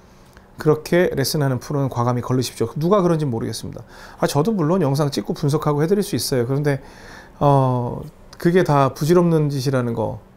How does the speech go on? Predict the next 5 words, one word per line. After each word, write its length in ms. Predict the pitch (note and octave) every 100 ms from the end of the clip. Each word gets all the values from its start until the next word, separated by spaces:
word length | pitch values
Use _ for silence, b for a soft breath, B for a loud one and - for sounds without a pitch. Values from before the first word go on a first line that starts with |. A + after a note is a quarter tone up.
| - -
다 120 | -
알잖아요. 580 | B2+ B2 D3 A#2+ G#2+ D3 - - B B B B B -
무슨 180 | C#3+ C#3
뭐, 320 | B2+ B2 A#2 B2+ -
우리 320 | B2 B2 A2+